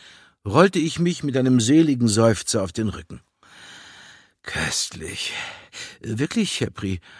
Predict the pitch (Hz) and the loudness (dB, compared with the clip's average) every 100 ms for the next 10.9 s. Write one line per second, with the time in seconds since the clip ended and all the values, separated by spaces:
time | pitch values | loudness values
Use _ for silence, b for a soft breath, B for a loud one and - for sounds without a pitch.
0 | B 113 107 202 196 104 87 80 92 101 | B -6 -2 -2 0 2 2 2 2 2
1 | 98 90 127 147 120 113 - 87 - 82 | 0 2 2 4 2 0 -2 -8 -8 -10
2 | - - - _ _ B 139 - 175 - | -10 -10 -16 _ _ B -10 2 2 2
3 | 247 - - b b b _ _ - 85 | -4 -4 -8 b b b _ _ -14 -12
4 | 90 - 101 - 82 78 82 82 - B | -10 -4 -4 -4 -8 -6 -6 -8 -12 B
5 | B B - 143 226 - - 196 160 123 | B B -6 0 0 2 -2 2 4 4
6 | 107 226 240 240 262 - B - 120 110 | 4 4 4 4 2 0 B 2 2 4
7 | 98 120 247 180 - 104 110 156 - 240 | 2 2 4 4 4 2 4 2 0 0
8 | 226 240 - 254 - 240 208 247 226 254 | 0 -2 0 -2 0 -2 0 -4 -2 -6
9 | - b b b b b _ - 71 95 | -8 b b b b b _ -18 -10 -4
10 | 90 - - 78 76 76 69 180 | -2 -2 -6 -10 -8 -8 -6 -8